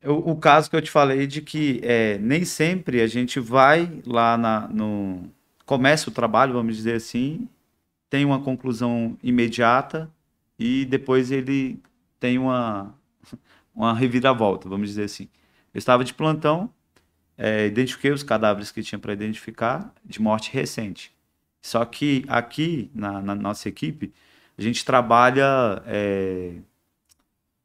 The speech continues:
com a, os dois casos, com morte recente e morte de condição especial.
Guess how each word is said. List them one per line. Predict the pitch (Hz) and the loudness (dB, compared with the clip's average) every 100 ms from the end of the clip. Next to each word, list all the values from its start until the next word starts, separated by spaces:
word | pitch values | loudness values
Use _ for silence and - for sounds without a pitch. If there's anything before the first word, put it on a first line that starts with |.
| _ _ | _ _
com | 139 135 135 | 2 2 2
a, | 139 | 0
os | 123 113 | -2 2
dois | 160 - | 2 2
casos, | 135 117 92 - - | 4 4 4 -8 -10
com | 110 | -2
morte | 117 120 - 143 | 0 0 0 -2
recente | 143 139 139 156 - | -2 0 -2 -2 -6
e | |
morte | 147 131 139 - 127 | -2 0 -2 -6 -12
de | 131 | -8
condição | 143 131 - | -4 -4 -2
especial. | 131 - 131 131 151 120 92 - | -6 -2 -6 -4 -4 -2 -4 -6